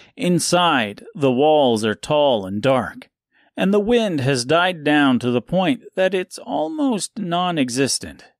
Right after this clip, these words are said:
They are greeted by Judah. He welcomes them to Judeca. The name of this place is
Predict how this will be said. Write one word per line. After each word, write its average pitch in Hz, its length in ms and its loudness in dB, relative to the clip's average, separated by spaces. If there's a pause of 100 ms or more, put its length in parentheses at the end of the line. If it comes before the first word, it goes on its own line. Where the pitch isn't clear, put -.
(800)
They 165 200 2
are 151 100 2
greeted 143 640 -2
by 123 140 0
Judah. 127 580 -2 (600)
He 160 180 -4
welcomes 170 560 0
them 131 460 2 (580)
to 131 540 0 (100)
Judeca. 113 760 -2 (720)
The 135 140 2
name 156 380 2
of 120 180 -2
this 117 220 0
place 98 460 -2
is 117 520 0